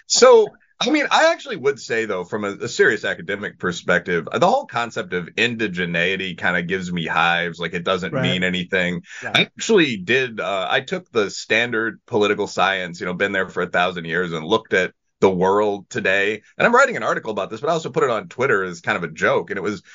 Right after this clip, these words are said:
Speaker 1: like, point nine percent of the human population can claim to be indigenous to their country. So if we're gonna take this seriously, I mean, like, our Bantu ancestors, the great iron-using black tribes, came down from the fairly civilized people that fought the Egyptians, Merowe, and all that, and just killed everyone in Africa.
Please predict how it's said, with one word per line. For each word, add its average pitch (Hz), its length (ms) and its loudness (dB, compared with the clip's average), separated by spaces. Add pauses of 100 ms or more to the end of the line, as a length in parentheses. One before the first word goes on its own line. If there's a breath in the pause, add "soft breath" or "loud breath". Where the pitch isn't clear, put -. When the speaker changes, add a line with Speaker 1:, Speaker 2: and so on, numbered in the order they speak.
(120 loud breath)
Speaker 1:
like, 123 240 4
point 151 300 -2
nine 117 360 -2
percent 107 400 -4
of 95 120 -4
the 95 180 -2 (160)
human 110 240 0
population 95 640 -2
can 95 100 -6
claim 95 220 -2
to 95 80 -6
be 95 80 2
indigenous 92 580 -2
to 90 140 0
their 82 100 2
country. 98 440 -2 (320 loud breath)
So 220 140 8
if 240 60 4
we're 285 80 -2
gonna 285 160 0
take 190 240 -6
this 113 240 -4
seriously, 92 580 0
I 95 100 0
mean, 107 160 -4
like, 101 200 -2
our 135 280 2
Bantu 113 520 -4
ancestors, 90 640 -4
the 85 60 -4
great 98 240 2
iron-using 98 560 -2
black 95 300 0
tribes, 90 340 -2
came 120 240 -4
down 107 300 0
from 92 180 -10
the 87 240 -4 (320 soft breath)
fairly 135 300 4
civilized 120 600 -2
people 117 280 -8
that 107 120 -2
fought 113 240 0
the 117 120 -4
Egyptians, 110 440 -4
Merowe, 107 440 0
and 104 100 -2
all 104 140 -6
that, 107 140 0
and 110 80 -10
just 113 180 -10
killed 127 180 2
everyone 113 220 0
in 107 80 0
Africa. 90 320 -4